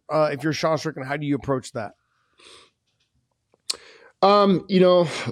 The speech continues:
Speaker 2: for us, I, I go back and I watch, um, D D P when he fought Brad,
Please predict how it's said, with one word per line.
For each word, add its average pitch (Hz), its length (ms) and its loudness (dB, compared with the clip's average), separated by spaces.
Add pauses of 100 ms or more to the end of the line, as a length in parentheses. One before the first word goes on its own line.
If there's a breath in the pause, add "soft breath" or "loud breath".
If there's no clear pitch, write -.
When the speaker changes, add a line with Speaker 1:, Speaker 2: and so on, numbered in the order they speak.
(200)
Speaker 2:
for 156 260 4
us, 180 280 0 (140)
I, 139 240 -6
I 139 180 -4
go 151 200 0
back 151 360 -4
and 131 120 -8
I 131 100 -8
watch, 135 640 -8 (600)
um, 120 420 -6
D 143 160 -12
D 147 140 -8
P 147 260 -6
when 135 120 -4
he 127 60 -6
fought 127 300 -8
Brad, 110 380 -10